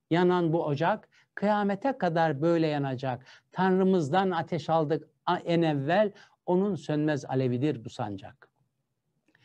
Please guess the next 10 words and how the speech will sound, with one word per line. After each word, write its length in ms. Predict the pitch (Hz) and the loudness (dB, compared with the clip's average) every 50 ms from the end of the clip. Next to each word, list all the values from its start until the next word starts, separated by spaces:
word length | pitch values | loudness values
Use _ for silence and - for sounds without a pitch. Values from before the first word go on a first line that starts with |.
| - - - - - - _ _ - | -20 -20 -20 -20 -20 -20 _ _ 2
Bolu 200 | 226 294 294 311 | 2 4 4 4
mebusu 760 | 262 214 175 165 147 143 147 135 - - 165 185 196 - - _ _ _ | 4 4 4 2 2 -2 -6 -4 -2 -2 0 0 -2 -4 -8 _ _ _
Tunalı 300 | - 190 208 220 214 208 | -2 0 2 2 2 2
Hilmi 340 | 180 170 196 208 202 196 170 | 0 0 2 2 2 2 2
Bey'in 160 | 165 156 151 | 2 2 2
yazdığı 420 | 156 160 165 156 139 135 143 143 | 2 2 0 0 -2 -2 -2 -2
güftede 460 | 135 139 - - - - 160 160 175 151 | 0 0 -2 -4 -4 -2 -4 -2 -2 -4
şöyledir. 540 | - - 139 127 120 110 104 117 117 - _ _ _ _ _ _ _ _ _ _ _ _ _ _ _ | -4 -4 -4 -4 -4 -6 -8 -10 -14 -16 _ _ _ _ _ _ _ _ _ _ _ _ _ _ _
"Yürü 260 | - 165 226 262 277 | 4 6 6 6 6
Mehmetçik, 720 | 262 214 160 127 123 139 127 - - - 127 107 - _ | 2 2 0 -2 -2 -4 -6 -8 -10 -14 -14 -14 -16 _